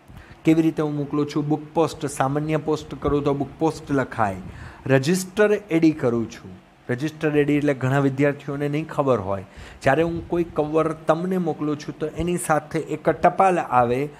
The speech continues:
એ ટપાલમાં તમારું ને મારું એડ્રેસ લખેલું હોય. કવર તમે લઈ લ્યો અને ટપાલ ઉપર signature કરો છો તો એ ટપાલ ફરીથી પોસ્ટ કરવાથી મારા પાસે પહોંચે છે.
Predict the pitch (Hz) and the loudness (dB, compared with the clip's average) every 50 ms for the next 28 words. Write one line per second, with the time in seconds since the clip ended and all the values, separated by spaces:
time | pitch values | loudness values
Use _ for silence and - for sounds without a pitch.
0 | - - - - - - 196 208 196 - 185 - - 175 180 180 175 170 165 165 | -20 -20 -20 -10 -2 0 0 0 2 0 -2 0 0 -2 0 0 0 0 2 2
1 | 165 156 156 160 156 151 151 151 151 147 143 139 135 143 143 - 131 123 117 127 | 0 2 2 2 2 2 0 0 0 0 2 2 2 0 -2 -4 -4 -4 -2 -2
2 | 127 117 - - 123 120 - - 120 117 117 110 98 104 110 113 120 131 123 - | -2 0 -2 -2 -4 -4 -2 0 0 0 0 -2 -2 -2 0 0 0 -2 -4 -8
3 | - - - - - 156 156 165 180 180 170 - - 165 160 156 151 143 143 147 | -14 -20 -20 0 2 4 4 6 4 2 0 -2 -2 -2 0 0 2 2 2 2
4 | 143 143 147 147 147 147 147 143 139 - 143 139 139 147 147 147 143 123 - 139 | 2 2 0 0 -2 -4 -4 -6 -4 -4 -4 -4 -2 -2 -2 -2 -4 -6 -6 -6
5 | 131 123 - - 147 143 143 160 170 175 180 180 - 175 165 160 - 131 123 123 | -6 -8 -6 -6 -6 -4 -2 -2 -2 -2 -2 -2 -2 -2 -2 -4 -4 -4 -2 -2
6 | 120 117 117 - - 123 120 123 - - - - - - 139 - 170 185 185 - | -2 -4 -4 -6 -8 -6 -6 -6 -8 -12 -20 -12 -10 -10 -4 0 2 2 2 2
7 | 175 156 - - 160 160 156 151 156 - 160 160 180 180 180 185 185 185 - 156 | -2 -4 -2 0 2 2 2 0 0 0 0 0 0 0 -2 -2 -4 -4 -4 -8
8 | 151 143 - - - 156 143 - - 127 127 127 127 127 127 120 - - - - | -8 -8 -10 -12 -12 -12 -8 -6 -4 -4 -2 0 0 0 -2 -4 -8 -10 -8 -4
9 | 165 175 185 190 180 143 120 120 123 127 135 151 160 175 180 175 - - 147 135 | -4 -2 -4 -4 -6 -6 -2 2 4 4 4 4 4 2 2 0 -2 -6 -6 -6
10 | 127 - - - 151 147 151 - - 120 113 104 - - 120 120 117 117 - - | -8 -8 -6 -4 -4 -4 -4 -6 -8 -8 -8 -8 -6 -6 -6 -6 -6 -8 -6 -2
11 | 160 143 113 | -2 -2 -2